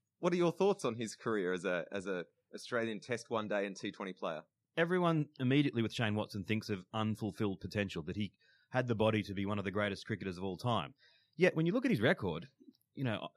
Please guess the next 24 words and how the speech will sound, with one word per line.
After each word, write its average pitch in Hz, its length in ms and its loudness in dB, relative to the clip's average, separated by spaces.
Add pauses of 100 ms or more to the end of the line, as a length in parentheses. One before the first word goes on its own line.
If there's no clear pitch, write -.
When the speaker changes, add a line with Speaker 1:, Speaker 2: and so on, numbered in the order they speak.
(140)
Speaker 2:
I, 123 60 0
I - 20 4
would 135 140 4
like 127 220 6
to 135 100 2
be 113 120 0
as 104 100 0
unfulfilled 107 500 0
as 90 120 -4
him. 101 300 0
He 98 100 -8
finished 139 320 0
up 120 140 2
with, 107 180 -2 (120)
um, 92 360 -4 (400)
a - 60 -6
Test - 420 -2
batting 123 280 2
average 95 440 -4 (140)
of 90 240 -4 (180)
thirty-five, 110 840 -2 (400)
um, 92 400 -6
which - 320 -6 (640)
is, 139 160 -6